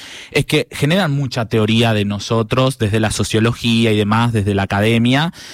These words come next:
pero sin embargo me parece que tenemos un desafío nosotros desde el campo popular, que seamos los villeros y las villeras quienes empecemos a instalar teoría, ¿no? Como de, y creo que en el libro del fetichismo de la marginalidad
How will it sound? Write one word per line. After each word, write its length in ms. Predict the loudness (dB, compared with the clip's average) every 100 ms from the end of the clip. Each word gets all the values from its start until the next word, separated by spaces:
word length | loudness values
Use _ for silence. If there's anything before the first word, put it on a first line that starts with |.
| -10
pero 140 | -2 -2
sin 140 | 0
embargo 300 | 2 2 2
me 120 | 2
parece 260 | 0 -2 -2
que 80 | -2
tenemos 300 | 0 -2 -2
un 60 |
desafío 520 | -2 -2 -4 -2 0 2
nosotros 420 | 0 -2 -2 -2
desde 140 | -2
el 100 | -2
campo 320 | -2 0 0
popular, 400 | -2 -2 0 0
que 120 | -2 -2
seamos 280 | -2 -2
los 100 | -2
villeros 360 | -4 -4 -2 0
y 60 | -2
las 160 | -4
villeras 480 | -6 -4 0 0 -2 -8 -20 -12
quienes 200 | -2 0
empecemos 640 | 0 0 -2 -2 0 0 0
a 80 | -2
instalar 400 | -2 -2 0 -2
teoría, 560 | -2 -2 0 -2 -4
¿no? 240 | -2 -2 -2
Como 240 | 0 0
de, 180 | -2 -4
y 120 | -4
creo 240 | 0 0 0
que 200 | -2 0
en 100 | 0
el 100 | 2
libro 220 | 2 2
del 100 | 0
fetichismo 500 | -2 -8 -4 0 2
de 80 | 0
la 100 | -2
marginalidad 640 | -6 -6 -2 0 0 -2